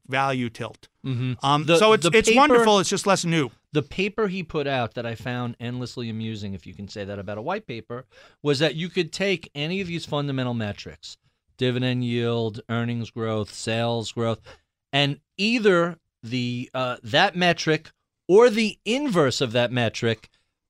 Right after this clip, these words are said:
Speaker 2: beats capitalization, meaning we're gonna take the, and weight this by the fastest growing earnings,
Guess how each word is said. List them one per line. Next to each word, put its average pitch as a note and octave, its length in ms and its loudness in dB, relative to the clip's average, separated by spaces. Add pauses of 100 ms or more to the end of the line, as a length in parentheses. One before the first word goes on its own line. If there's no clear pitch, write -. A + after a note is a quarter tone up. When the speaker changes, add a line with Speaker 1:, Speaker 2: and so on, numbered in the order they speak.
(140)
Speaker 2:
beats D#3 320 4
capitalization, B2+ 800 2
meaning D#3+ 400 0 (420)
we're A#3 240 6
gonna C4 180 4
take G3 340 4
the, D3+ 360 6
and C3+ 180 0
weight F#3 220 4
this D3+ 200 0
by C#3 320 2
the A#2+ 240 -2
fastest G#3 600 0
growing D3+ 340 2
earnings, A#2+ 500 -2